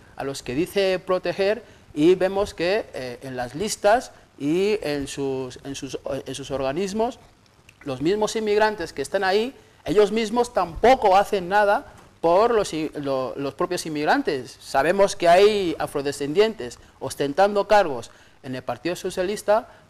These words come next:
pero no se los escucha cuando los inmigrantes sufren. Entonces, es un poco, eh, un poco una, eh, re-, una, es un poco esa re-, re-, eh, ese, ah, se au-, eh, se, como que se au-, autoalimentan, ¿no?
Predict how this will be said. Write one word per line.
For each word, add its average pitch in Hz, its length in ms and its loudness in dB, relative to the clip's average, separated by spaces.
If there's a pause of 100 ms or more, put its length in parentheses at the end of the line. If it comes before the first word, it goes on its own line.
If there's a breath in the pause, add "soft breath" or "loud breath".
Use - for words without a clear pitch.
pero 190 300 4
no 196 160 -2
se 254 100 0
los 226 180 -2
escucha 190 500 0
cuando 156 260 -2
los 147 160 -4
inmigrantes 147 480 -4
sufren. 151 480 -4 (260 soft breath)
Entonces, 175 480 -2
es 170 120 -10
un 214 100 -2
poco, 220 560 4
eh, 196 240 -2
un 190 100 -10
poco 196 480 2
una, 196 300 -2
eh, 185 140 2
re-, 185 200 0 (160)
una, 190 160 -8 (480 soft breath)
es - 220 -2
un 208 100 -2
poco 190 640 4
esa 190 180 2
re-, 190 140 0 (240)
re-, 156 320 -4
eh, 147 400 -4
ese, 175 320 0 (480)
ah, 143 440 -2 (380)
se - 160 -2
au-, 165 240 6
eh, 156 260 4
se, 147 340 -2
como 151 220 -4
que 147 100 -4
se - 120 -6
au-, 143 260 0
autoalimentan, 143 1500 -2
¿no? 208 180 -2